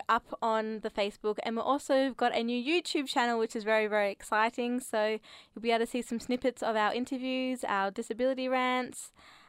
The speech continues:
um, our adventure chairs and everything. So get, get in contact, get in contact with that. Look, look that up on YouTube. Uh,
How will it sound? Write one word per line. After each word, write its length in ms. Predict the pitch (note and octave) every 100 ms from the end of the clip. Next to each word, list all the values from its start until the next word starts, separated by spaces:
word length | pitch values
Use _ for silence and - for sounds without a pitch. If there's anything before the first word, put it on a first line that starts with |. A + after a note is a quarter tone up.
| -
um, 180 | F#3+ F#3+
our 180 | G#3 G#3
adventure 320 | A3+ C#4+ D4+
chairs 500 | - D#4+ C#4+ C#4 C#4
and 100 | C4+
everything. 640 | - B3 A#3 A#3+ F#3 E3+ F#3
So 440 | - G#3+ G3+ G#3 - _ _ - _ _ _ -
get, 200 | B3 - -
get 120 | B3+
in 80 | C4
contact, 380 | - C4 - - -
get 140 | C#4
in 80 | D4
contact 340 | - D4+ F#4+
with 100 | F4
that. 200 | F4 - B3
Look, 200 | E4 -
look 300 | A#3+ G4 -
that 160 | F#4 C#4+
up 240 | C#4+ -
on 140 | C4
YouTube. 600 | B3+ C#4+ D4 F4+ E4+ F4
Uh, 340 | D4+ B3 B3